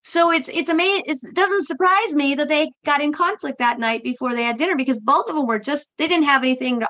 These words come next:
operate from. They had no calories. So sometimes if you can table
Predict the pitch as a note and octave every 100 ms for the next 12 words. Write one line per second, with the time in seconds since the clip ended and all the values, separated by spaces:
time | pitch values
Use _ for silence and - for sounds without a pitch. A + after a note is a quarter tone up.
0 | - G#3+ G#3+ G3 - - - - _ _
1 | _ _ _ _ C4 C4 A#3+ A#3 A#3 A#3+
2 | A#3+ A3+ A#3 A3 - - - _ _ -
3 | B3+ D#4 E4 - F4 C4+ C4+ C#4 - _
4 | _ _ _ _ _ _ - C4+ D4+ D#4
5 | B3 - C4 C#4+ C#4 D4 C#4 C#4